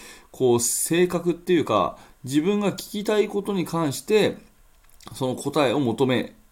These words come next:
られるっていうかね、そういう感じがするんですよね。というのも、私たちの仕事の多くは、何かこう、ノウハウ、何かのこう、やり方とかじゃなくて、人間関係で悩むじゃないですか。ね、例えば生徒への接し方、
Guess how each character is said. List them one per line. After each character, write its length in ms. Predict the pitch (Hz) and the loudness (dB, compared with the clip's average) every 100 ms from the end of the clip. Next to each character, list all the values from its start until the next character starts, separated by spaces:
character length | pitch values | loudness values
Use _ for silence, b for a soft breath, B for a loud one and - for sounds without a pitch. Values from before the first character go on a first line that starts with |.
| _ _ - | _ _ -4
ら 120 | 120 | 0
れ 100 | 123 | 0
る 80 | 90 | -2
っ 20 | |
て 240 | - - | -8 -6
い 140 | 85 - | -4 -4
う 380 | - 87 - - | -10 -12 -14 -14
か 120 | - | -8
ね、 160 | 110 156 | -6 -6
そ 220 | - 165 | -2 0
う 60 | 196 | 2
い 140 | 190 | 2
う 40 | 185 | 0
感 220 | 170 175 | -2 -4
じ 100 | 165 | -2
が 80 | 156 | -4
す 120 | 147 | -4
る 80 | 123 | -4
ん 40 | |
で 60 | 92 | -6
す 80 | |
よ 60 | 80 | -6
ね。 160 | 78 - B B B | -10 -12 B B B
と 80 | - | -8
い 40 | |
う 20 | 220 | -2
の 60 | |
も、 140 | 143 104 | 0 0
私 280 | 113 196 | 0 -2
た 80 | 208 | -2
ち 100 | 165 | -2
の 220 | 131 117 | 0 2
仕 160 | 104 - | 0 -2
事 240 | 139 160 | -2 0
の 80 | 156 | -2
多 300 | 127 208 285 | 0 0 -2
く 160 | - 113 | -2 2
は、 380 | 120 117 90 B B B | 6 6 6 B B B
何 180 | - 202 | -2 0
か 140 | 170 120 | 0 2
こ 180 | 107 | 4
う、 20 | 98 | 4
ノ 240 | 127 202 | 4 4
ウ 40 | 180 | 2
ハ 140 | 98 | 0
ウ、 240 | 87 85 - | -2 -4 -4
何 240 | 156 190 | -4 -2
か 140 | - | 2
の 140 | 107 92 | 2 0
こ 220 | 95 92 | -2 -2
う、 60 | 98 | 0
や 80 | |
り 120 | 117 147 | 0 -2
方 240 | 165 165 | -2 -2
と 100 | 175 | -2
か 160 | 156 101 | -2 -2
じ 80 | |
ゃ 40 | 104 | -2
な 120 | 120 | -4
く 140 | 110 | -6
て、 300 | 98 113 95 - - | -4 -2 -2 -6 -6
人 280 | 117 190 226 | 0 0 0
間 200 | 269 247 | -4 -2
関 220 | 262 262 | -2 0
係 120 | 147 | 0
で 100 | 107 | 0
悩 220 | 95 104 | 0 0
む 80 | 147 | -2
じ 60 | 107 | -4
ゃ 40 | |
な 80 | 82 | -6
い 60 | 71 | -8
で 60 | |
す 80 | - | -10
か。 200 | 82 - b b b | -10 -12 b b b
ね、 160 | 143 170 | -6 -4
例 180 | 113 113 | -2 0
え 40 | |
ば 100 | 95 | 0
生 220 | - 117 | 0 -2
徒 120 | 107 | -2
へ 60 | 92 | -2
の 100 | 113 | -2
接 200 | 110 101 | -4 -4
し 120 | - | -4
方、 400 | - 107 98 - | -6 -2 -2 -4